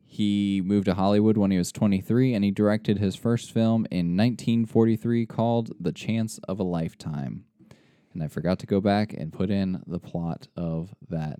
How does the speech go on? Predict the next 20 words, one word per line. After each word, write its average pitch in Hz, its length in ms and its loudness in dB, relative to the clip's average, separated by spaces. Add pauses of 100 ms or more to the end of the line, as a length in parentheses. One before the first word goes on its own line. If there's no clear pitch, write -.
(200)
movie. 78 460 -8 (2000)
Uh, 107 600 4 (280)
that's - 200 2
pretty 170 180 2
much 165 160 0
it. 190 180 -4 (140)
That's, - 480 -4
those 139 320 2
are - 20 0
the 143 100 4
cliff - 300 2
notes 139 240 2
that 98 80 0
you 104 160 2
need 113 160 0
to 107 80 -4
know 104 460 4
about 90 340 2
William 90 360 2
Castle. 73 540 -10